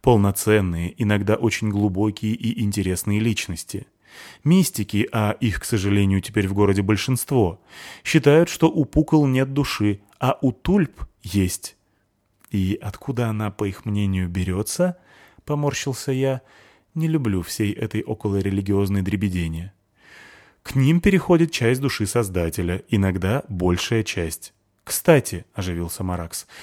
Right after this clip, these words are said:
«есть забавный случай. Обычно тульпы появляются у людей, страдающих от одиночества, но у нас раздвоилась семья, которая пятнадцать лет в браке». «Раздвоилась?» удивился я. «Это как?» «Представьте себе»,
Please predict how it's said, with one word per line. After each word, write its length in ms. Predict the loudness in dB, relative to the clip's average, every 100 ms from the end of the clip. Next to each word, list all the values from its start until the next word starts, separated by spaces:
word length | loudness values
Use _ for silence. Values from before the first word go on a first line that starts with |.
| -8
«есть 380 | -4 2 2 4
забавный 480 | 2 4 4 2 0
случай. 580 | -2 -4 -4 -6 -10 -12 _
Обычно 480 | 0 2 2 2 -2
тульпы 380 | 0 0 2 0
появляются 680 | 2 2 4 2 2 0 -2
у 100 | 0
людей, 280 | 0 2 0
страдающих 680 | 2 -2 2 0 0 -4 -6
от 140 | -6
одиночества, 800 | -2 2 2 2 -2 -4 -2 -4 -6 -20 -2
но 240 | 2 4
у 60 | 4
нас 260 | 2 0
раздвоилась 680 | -2 -4 -2 0 2 0 -2
семья, 440 | -2 0 0 2 0
которая 460 | -4 -2 0 0
пятнадцать 800 | 0 -4 -2 -2 -2 -2 -4 -4
лет 240 | -2 -2 -4
в 100 | -6
браке». 540 | 0 0 0 -4 -8 -12 _ _ _ -6
«Раздвоилась?» 920 | -4 -4 -6 -4 -2 0 0 -2 -16 _ _ -8
удивился 500 | -4 -2 -2 -2 -2
я. 240 | -2 -4 -10 _ _ _
«Это 180 | -2 0
как?» 360 | 2 0 -2 -14 _ _ _ _ _ _ _
«Представьте 640 | 2 2 0 0 0 -6
себе», 400 | -4 2 2 2